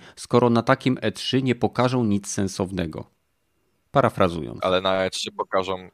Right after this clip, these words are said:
Speaker 2: sporo sensownego. W sensie w zeszłym roku mieliśmy pokaz samych cinematików, w tym roku będziemy mieli pokaz normalnych trailerów. Przynajmniej w to wierzę osobiście. W stu procentach
Speaker 1: Czyli to
Speaker 2: jestem
Speaker 1: byś
Speaker 2: w sumie
Speaker 1: chciał.
Speaker 2: tego przekonany.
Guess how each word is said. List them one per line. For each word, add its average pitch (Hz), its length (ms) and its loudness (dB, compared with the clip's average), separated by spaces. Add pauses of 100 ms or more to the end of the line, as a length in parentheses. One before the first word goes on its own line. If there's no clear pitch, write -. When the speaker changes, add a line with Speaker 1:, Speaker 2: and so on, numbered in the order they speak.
(100)
Speaker 2:
sporo 87 400 -6
sensownego. 82 520 -8
W - 60 -16
sensie 90 200 -6
w 90 60 -4
zeszłym 98 380 -2
roku 95 220 -2
mieliśmy 92 400 -8
pokaz - 420 -4
samych 95 260 -4
cinematików, - 1080 -6
w - 100 -20
tym 104 160 -6
roku 101 240 0
będziemy 92 340 -2 (120)
mieli 90 200 -8
pokaz - 420 -6
normalnych 90 440 -2
trailerów. 87 500 -2
Przynajmniej 92 360 -2
w - 60 -18
to 98 180 0
wierzę 78 320 -4
osobiście. 85 480 -6
W - 40 -20
stu - 140 -10
procentach 92 400 -2
Speaker 1:
Czyli 127 120 2
to 123 60 0
Speaker 2:
jestem 117 40 2
Speaker 1:
byś - 100 -10
Speaker 2:
w - 40 -14
sumie - 120 0
Speaker 1:
chciał. 87 120 -2
Speaker 2:
tego 90 160 -4
przekonany. - 500 -6